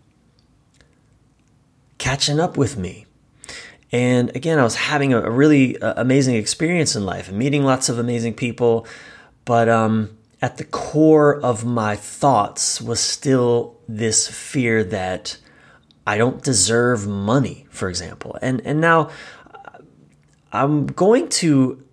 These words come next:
as I share with you my story, I'm really sharing with you, for me, my biggest sort of, where, where it showed up for me was around money.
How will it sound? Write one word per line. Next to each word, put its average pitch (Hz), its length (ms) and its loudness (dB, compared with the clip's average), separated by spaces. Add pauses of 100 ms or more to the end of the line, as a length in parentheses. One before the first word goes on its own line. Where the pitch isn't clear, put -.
(140)
as 131 120 -2
I 139 80 4
share 165 420 2
with 170 320 0
you 113 560 -2
my 110 300 -2
story, 123 640 0
I'm 98 240 -4
really 170 180 0
sharing 131 460 0
with 107 240 -2
you, 95 240 -8
for - 160 -8
me, 143 440 0
my 110 420 -2
biggest 107 640 -4 (200)
sort 101 280 -8
of, 98 180 -12
where, 131 240 2
where 139 240 4
it 139 100 0
showed 135 300 0
up 107 160 0
for - 160 -8
me 131 300 0
was 104 200 -4
around 92 380 -8
money. 92 400 -14